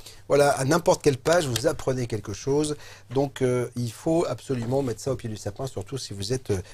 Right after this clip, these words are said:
fan de B T L V. Alors, on va évoquer, euh, Marie-Charlotte avec, euh, le docteur en philosophie ici présent, journaliste, le mec a le plus le melon, il est comme ça, c'est, c'est le montgolfière. <laughs> Euh, les philosophes, bien sûr,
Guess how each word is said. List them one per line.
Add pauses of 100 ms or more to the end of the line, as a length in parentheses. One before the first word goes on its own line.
fan
de
B
T
L
V. (280)
Alors,
on
va
évoquer,
euh, (120)
Marie-Charlotte (360)
avec,
euh,
le
docteur
en
philosophie
ici
présent,
journaliste,
le
mec
a
le
plus
le
melon, (160)
il
est
comme
ça, (140)
c'est, (200)
c'est
le
montgolfière. (340)
<laughs> (720)
Euh,
les (160)
philosophes, (100)
bien
sûr,